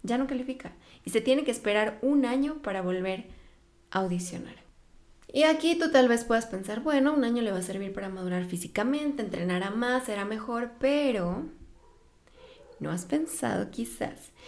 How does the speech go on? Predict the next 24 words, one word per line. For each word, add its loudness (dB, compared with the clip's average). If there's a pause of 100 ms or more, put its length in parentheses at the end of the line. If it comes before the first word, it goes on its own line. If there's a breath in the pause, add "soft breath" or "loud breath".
(140)
que 2
esos 0
doce 2
meses -2
en -4
los -2
que -4
él -2
entrenará -6 (100)
por -6
fuera, -4 (720 soft breath)
los 0
que -4
sí -2
fueron 4
seleccionados -4
tendrán -2
oportunidad -4 (1160)
de 4
ganar 4
ventaja -2
porque -6
entrenarán -2
profesionalmente? -8